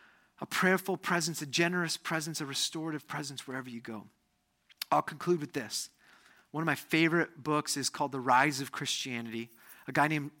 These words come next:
Ro-, Rodney Stark, a sociologist who was not a Christian before he wrote this book, looks at the sociological impact of the early Christian church, answering the question, how did it become a movement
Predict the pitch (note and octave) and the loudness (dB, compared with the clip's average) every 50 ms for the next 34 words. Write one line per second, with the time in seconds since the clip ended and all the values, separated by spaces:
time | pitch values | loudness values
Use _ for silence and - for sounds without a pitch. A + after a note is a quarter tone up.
0 | _ _ - C3 D3 - - C#3+ D3 C#3+ D3+ D3+ E3 D#3+ D3 - - - C#3 B2+ | _ _ -4 -2 -2 0 2 4 6 6 6 6 2 0 0 0 2 2 4 2
1 | B2 - C3+ - - D3+ C#3 C#3 - - C#3+ C#3 B2+ B2+ B2+ B2 C3 A#2+ - - | 2 0 -2 -4 -2 -2 -2 -2 -2 0 2 2 2 2 2 0 -4 -6 -6 -4
2 | D3 C#3 C3+ B2 C3 C3+ B2+ C3 C#3 C#3 - - D3 B2+ - - C3 B2+ B2 - | -4 -6 -6 -6 -2 0 2 2 2 0 -2 -6 -6 -6 -6 -6 -8 -8 -8 -8
3 | - A#2+ A#2 A#2 B2 A#2 A2+ F2+ - A#2 - - - A#2+ A2+ - - - - - | -8 -10 -10 -8 -8 -10 -12 -12 -14 -14 -14 -14 -12 -12 -12 -14 -14 -20 -20 -20
4 | - - - - - _ - C#3 D#3 F#3+ G3+ - - G3+ F3+ E3 D3 D#3 C#3 - | -20 -20 -20 -20 -16 _ -2 4 4 6 6 6 6 6 6 6 4 2 -2 0
5 | - F#3 F3 E3 - G#3+ G3+ F3+ E3 D3+ D3+ D3+ C#3+ C#3+ D3+ D3 A#2 C#3+ C#3+ C3+ | 0 0 0 0 0 0 2 6 8 8 8 6 4 -2 -6 -6 -6 -6 -8 -4
6 | - C#3+ C3 - - G#2+ B2+ A#2 A#2+ A2+ - C3 B2+ B2+ B2+ - - A#2 - - | -2 -2 -2 -2 -4 -6 -8 -6 -6 -6 -4 -4 -2 -2 -4 -4 -6 -6 -6 -8
7 | A#2+ A2+ - - A2+ G#2+ - - - D3 D#3+ F3+ F3 - - F3+ E3 D#3 C3 - | -8 -8 -6 -6 -6 -6 -8 -6 -2 0 2 2 2 0 0 0 -2 -2 -4 -2
8 | - C3 B2 - C#3 B2 A#2+ - D3+ D#3 D#3+ E3+ D#3+ D#3 C#3 C#3+ B2+ - C#3 C3+ | -2 -2 -2 -4 -6 -8 -4 2 4 4 4 4 2 -2 -2 -4 -4 -4 -4 -6
9 | B2+ B2 B2+ C3 C3 A#2+ B2 A#2 G#2 - - - | -6 -6 -4 -4 -6 -4 -6 -8 -8 -8 -12 -20